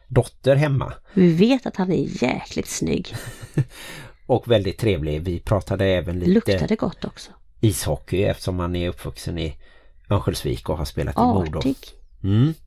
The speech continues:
Speaker 1: Det kommer i ett senare avsnitt det. Men nu så ska vi lyssna på Anders Jakobsson. Och han har alltså nio barn från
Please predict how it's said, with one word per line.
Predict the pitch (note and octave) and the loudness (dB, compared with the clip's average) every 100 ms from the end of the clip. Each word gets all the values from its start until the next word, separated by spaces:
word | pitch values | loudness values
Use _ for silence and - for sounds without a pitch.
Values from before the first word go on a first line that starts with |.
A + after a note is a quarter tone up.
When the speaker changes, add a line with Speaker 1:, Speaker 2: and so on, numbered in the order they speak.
| - - - - - - | -20 -20 -20 -20 -14 -2
Speaker 1:
Det | F#2 | 0
kommer | E2+ - C#3+ B2+ A#2+ - | 0 -2 2 2 2 0
i | A2 G#2 | 2 0
ett | - | -2
senare | - B2+ D2+ D2+ | -2 0 0 -2
avsnitt | F2+ G2+ - D#2+ D#2 | -2 -4 -6 -8 -4
det. | G2+ - - - _ - - - - - - | -4 -6 -12 -20 _ -20 -20 -20 -20 -16 -2
Men | F#2 G2 | 2 6
nu | D3 F#3 | 4 2
så | A#2+ - A2+ | -6 -4 -2
ska | G2+ - F#2+ | 0 0 2
vi | F#2+ | 2
lyssna | G2 - F#2 D#2+ | 0 -2 -2 -2
på | - - D#2 - | -2 -2 0 0
Anders | - F2+ D2+ D2 D2+ - - - | -2 0 0 -2 -2 -6 -8 -10
Jakobsson. | F2 G2 F2+ - - - B2 A2+ - - - - | -2 0 0 -2 -8 2 2 2 -2 -14 -20 -12
Och | - F#2 | -6 0
han | G2 G2 | 2 2
har | G2 G#2+ F#2 | 2 2 2
alltså | - F2+ D#2+ - G2 F2+ - - - - | 0 -2 -4 -2 0 0 -4 -18 -20 -8
nio | F#2 G2+ C3+ C3+ F#2 A2 D3 | 2 6 8 6 2 4 4
barn | B2 F#2 F2 F2+ F2+ | 4 2 0 -4 -6
från | - G2 F2+ F2+ | -4 -2 0 -2